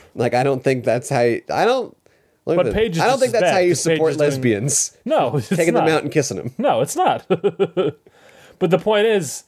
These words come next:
Speaker 2: that wouldn't have happened if Paige was actually a lesbian. It only happened because Paige was doing the exact same thing that Britta did.
Speaker 1: Okay.
Speaker 2: So ultimately, the joke is on both of them. And, and I think the message here is, hey, don't be, don't be an idiot like Britta.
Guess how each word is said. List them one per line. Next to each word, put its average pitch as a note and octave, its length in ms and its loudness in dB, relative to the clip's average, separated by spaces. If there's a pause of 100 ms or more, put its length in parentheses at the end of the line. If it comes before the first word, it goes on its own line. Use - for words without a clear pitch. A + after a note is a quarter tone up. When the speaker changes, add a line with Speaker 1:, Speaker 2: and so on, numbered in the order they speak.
(280)
Speaker 2:
that D#3 340 0
wouldn't D#3 260 0
have C3+ 100 -2
happened D#3+ 360 0
if C3+ 120 -4
Paige C#3 260 0
was C3 100 -4
actually C3+ 320 0
a B2+ 60 2
lesbian. B2 400 -2
It C3 80 0
only D#3 180 2
happened D#3 260 0
because C3 200 -2
Paige D#3 320 0
was B2+ 80 -10
doing B2+ 180 -2
the B2 80 -2
exact A#2+ 320 0
same A#2+ 180 -4
thing A2 180 -8
that F#2+ 120 -10
Britta D3 240 2
did. E2+ 260 -8 (220)
Speaker 1:
Okay. C3+ 240 0
Speaker 2:
So F3+ 120 0
ultimately, F#3 360 4
the C#3 80 2
joke C#3 260 0
is C3 80 -2
on B2+ 160 2
both C#3+ 260 2
of G2+ 100 -10
them. - 220 -12 (600)
And, B2+ 120 0
and B2+ 220 2
I B2 80 2
think A#2+ 200 -6
the A#2 60 -10
message B2+ 340 -2
here D#3 180 2
is, B2 160 -2
hey, D3 240 4
don't B2 240 -4
be, B2 300 -2
don't B2 280 -8
be C#3 120 -2
an B2+ 60 0
idiot C3 280 2
like A2 220 -4
Britta. B2+ 300 0